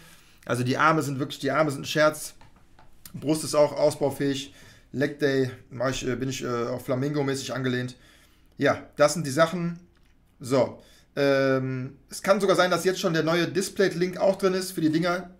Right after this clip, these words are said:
Ich zeige euch jetzt erstmal, wie das Ding hier runtersegelt. Ist keine gute Werbung, liegt aber nur an mir, weil ich hab die Dinger wirklich einfach falsch angebracht. Zeige ich euch kurz. Und dann hatten die halt noch gesagt, ja, sie haben auch damals ausgesagt, dass sie, äh,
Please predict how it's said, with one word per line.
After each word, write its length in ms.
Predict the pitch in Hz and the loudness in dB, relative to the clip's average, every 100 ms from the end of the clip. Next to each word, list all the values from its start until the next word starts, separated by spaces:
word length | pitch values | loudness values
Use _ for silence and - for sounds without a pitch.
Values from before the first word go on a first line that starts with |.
| _ | _
Ich 220 | - - | -14 -12
zeige 240 | - 160 160 | 2 4 4
euch 80 | 135 | 0
jetzt 120 | 139 | -2
erstmal, 240 | 135 139 | -4 -2
wie 60 | 123 | -2
das 140 | 120 | -2
Ding 120 | 143 | -2
hier 120 | 131 113 | -2 0
runtersegelt. 600 | 127 131 107 104 101 - - - - | -2 -2 -4 -4 -6 -12 -20 -20 -10
Ist 200 | - 196 | -2 4
keine 160 | 208 185 | 6 4
gute 160 | 180 165 | 4 4
Werbung, 320 | 175 165 151 | 4 4 0
liegt 280 | 143 170 - | -2 -4 0
aber 200 | 143 147 | 6 6
nur 260 | 143 156 | 6 2
an 80 | 135 | 0
mir, 200 | 135 117 | 0 0
weil 100 | 120 | 0
ich 80 | 127 | 0
hab 80 | 151 | -4
die 80 | 131 | -2
Dinger 220 | 143 131 | 0 0
wirklich 220 | 143 - | 0 -4
einfach 280 | 147 147 - - - _ - | -4 -4 -6 -14 -20 _ -20
falsch 440 | - 151 151 - | 2 4 4 2
angebracht. 480 | 131 123 120 - - - - - | -2 -2 -6 -12 -20 -20 -20 -6
Zeige 180 | 131 | -4
ich 80 | 131 | -2
euch 140 | 107 - | -6 -8
kurz. 280 | - - - - - - - - - - - - _ _ | -14 -16 -20 -20 -20 -20 -20 -20 -6 -6 -6 -10 _ _
Und 120 | 151 | 0
dann 220 | 143 143 135 | 2 2 -2
hatten 320 | 117 165 170 | -2 -4 0
die 80 | 156 | 2
halt 80 | |
noch 80 | 151 | 2
gesagt, 240 | 131 156 160 | 2 2 2
ja, 220 | 208 160 | 2 2
sie 80 | 160 | 2
haben 100 | 160 | 2
auch 140 | 156 | 2
damals 320 | 165 165 165 | 0 0 0
ausgesagt, 540 | 175 185 170 165 156 160 | 0 -2 0 2 2 2
dass 160 | 151 | -2
sie, 280 | 160 143 139 - - _ | -2 -2 -4 -10 -20 _
äh, 340 | 135 127 123 | -2 0 0